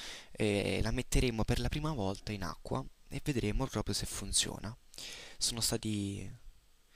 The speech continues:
ho fatto dei calcoli precisi sulle dimensioni e sull'acqua che dovrò mettere qui dentro e dovrebbe funzionare. Quindi ragazzi, buona, buona giornata a tutti quanti,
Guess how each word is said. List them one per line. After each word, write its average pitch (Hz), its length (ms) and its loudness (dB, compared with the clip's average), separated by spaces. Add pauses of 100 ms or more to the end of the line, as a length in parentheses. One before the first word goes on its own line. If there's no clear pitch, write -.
(560)
ho - 100 -2
fatto - 300 2
dei 113 100 4
calcoli 113 440 4
precisi 135 600 6
sulle 107 200 2
dimensioni 107 1200 2 (1040)
e 110 80 -2
sull'acqua 107 540 4
che 104 200 0
dovrò 104 260 2
mettere 107 400 -2
qui 123 220 -2
dentro 101 560 0 (420)
e - 80 -6
dovrebbe 110 420 4
funzionare. 104 840 0 (480)
Quindi 131 220 -2
ragazzi, 117 640 4
buona, 123 580 0
buona 127 220 -2
giornata 139 320 0
a 139 40 -4
tutti - 240 -4
quanti, 202 580 -2